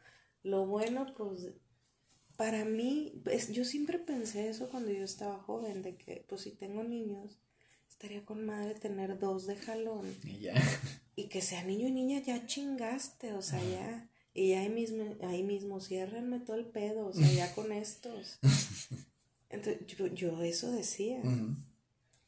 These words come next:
Speaker 1: Este, entonces, lo bueno de tener embarazos múltiples es que puedes decirle al doctor, "Ya cierra ahí el pedo, yo nomás quería dos, o sea, ya vaya".
Speaker 2: Ya se acabó.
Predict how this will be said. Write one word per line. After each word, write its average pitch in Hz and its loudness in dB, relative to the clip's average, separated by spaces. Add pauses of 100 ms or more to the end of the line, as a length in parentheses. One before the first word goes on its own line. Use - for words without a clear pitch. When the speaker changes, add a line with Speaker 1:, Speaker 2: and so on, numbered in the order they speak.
(300)
Speaker 1:
Este, 180 -2
entonces, 208 4
lo 208 6
bueno 226 4
de 302 4
tener 285 0
embarazos 269 4
múltiples 240 2
es 196 -2
que - -4
puedes 196 0
decirle 202 2
al 196 0
doctor, 190 -2
"Ya 190 2
cierra 247 2
ahí 247 4
el 247 2
pedo, 247 2
yo 220 2
nomás 226 -2
quería 233 0
dos, 214 -4
o - -10
sea, - -2
ya 98 0
vaya". 98 -2
Speaker 2:
Ya 117 2
se 135 4
acabó. 117 4